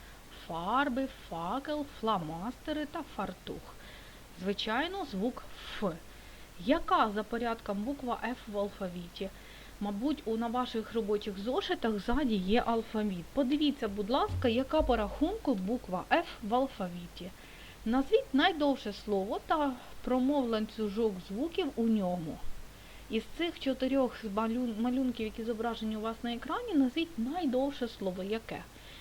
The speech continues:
Ну, звісно, це слово фломастери. Назвіть по черзі кожний звук цього слова. Виберіть два слова та об'єднайте їх у речення. Ну, я вам пропоную взяти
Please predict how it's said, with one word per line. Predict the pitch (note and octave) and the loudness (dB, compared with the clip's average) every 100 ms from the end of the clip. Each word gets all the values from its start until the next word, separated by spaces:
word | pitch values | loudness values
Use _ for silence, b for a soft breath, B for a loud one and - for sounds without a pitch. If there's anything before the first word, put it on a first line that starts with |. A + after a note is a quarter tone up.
| B A3+ | B -2
Ну, | |
звісно, | G#3 C4+ D4+ A3+ G3 | 0 0 0 -4 -6
це | G3 | -8
слово | - A#3+ C#4+ | -2 2 2
фломастери. | C#4 C4+ E4+ C#4+ A#3+ A#3 A#3+ - A#3+ A3+ A#3 - B B B | 2 0 2 2 2 2 -2 0 0 0 -2 -4 B B B
Назвіть | A3+ B3 A#3 B3+ A3+ | 4 4 4 2 2
по | - G3 | -2 -4
черзі | - B3+ D#4 - G3+ - | 0 0 0 2 0 0
кожний | G#3+ A#3 D4+ D#4 D4+ | 0 4 4 4 2
звук | A3 G3+ C4 - - | 2 0 -4 -4 -2
цього | G#3 A3+ A#3 | 0 2 0
слова. | - - F3+ F3 F#3+ G3 - - - - - - - - - - - - - - - - - - - - - - - - - - - - - - - - - - - B B G3+ | -6 -6 -4 -2 -4 -6 -10 -16 -16 -16 -18 -18 -12 4 6 6 4 -4 -8 -8 -8 -8 -8 -12 -14 -16 -18 -4 -2 -2 -4 -4 -4 -4 -8 -14 -14 -16 -18 -8 -4 B B 0
Виберіть | B3 G#4 F4+ C#4+ G#3+ | 2 4 2 2 2
два | A#3 E4 - | 2 0 -2
слова | A#3 A3+ A3 D4 | 2 4 4 2
та | F4 | 2
об'єднайте | C4+ A3+ G#3 A3+ C#4 C#4+ B3+ | 2 2 0 0 0 0 0
їх | G#3+ A#3+ - | 0 -4 -2
у | B3+ C#4 | 2 4
речення. | B3+ G#3 F3 - - D#3+ D#3+ - - - - - B B B B B | 4 4 2 0 -4 -4 -6 -6 -4 -4 -4 -4 B B B B B
Ну, | A4+ | 0
я | F4 D4 | 4 6
вам | D4 C4+ | 6 4
пропоную | C#4 C4+ C4+ C#4 G4 E4 | 2 2 4 4 2 0
взяти | G#3+ A3 A3+ A3 G3 | 2 2 0 0 -4